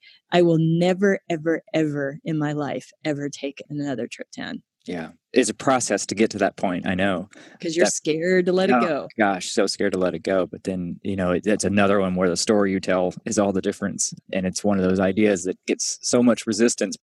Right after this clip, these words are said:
Speaker 2: The hard part about it is telling someone this, it seems like, you know, you're being non-empathetic to say,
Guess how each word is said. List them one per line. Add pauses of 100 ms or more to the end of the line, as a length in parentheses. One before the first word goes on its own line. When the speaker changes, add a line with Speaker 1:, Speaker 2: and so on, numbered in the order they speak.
Speaker 2:
The
hard
part
about
it (420)
is
telling
someone
this,
it
seems
like,
you
know,
you're
being
non-empathetic
to
say,